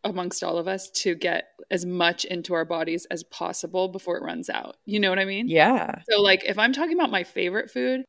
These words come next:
Speaker 1: and I will make myself sick on my mom's mac and cheese. Yes.
Speaker 2: So it's A, devour it all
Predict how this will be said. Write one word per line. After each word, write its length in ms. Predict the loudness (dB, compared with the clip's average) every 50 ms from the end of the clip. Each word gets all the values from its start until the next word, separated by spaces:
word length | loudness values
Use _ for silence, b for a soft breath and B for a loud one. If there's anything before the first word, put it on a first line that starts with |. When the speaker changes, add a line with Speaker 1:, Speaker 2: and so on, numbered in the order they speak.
| _ _ -6
Speaker 1:
and 100 | -6 0 6
I 160 | 8 8 8
will 140 | 8 4 4
make 220 | 2 2 0 0
myself 480 | -4 -6 -6 -4 -2 0 0 0 0 -4 -8
sick 400 | -8 -6 -2 -2 -2 -2 -4 -6 -6
on 280 | -6 -4 -6 -6 -10 -14 -8
my 180 | -4 -4 -2
mom's 440 | -2 -2 -4 -4 -6 -6 -10 -6 -4
mac 200 | -4 -4 -4 -6
and 100 | -12 -14
cheese. 440 | -12 -12 -14 -14 -14 -18 -20 -20 -12 _
Yes. 280 | -6 -6 -6 -8 -10 -12
Speaker 2:
So 300 | -12 4 6 8 10 10
it's 200 | 10 8 6 4 6
A, 240 | 6 8 6 6 4
devour 480 | 4 4 6 6 8 8 8 10 10
it 160 | 8 8 8
all 400 | 6 6 6 6 4 -2 -6 _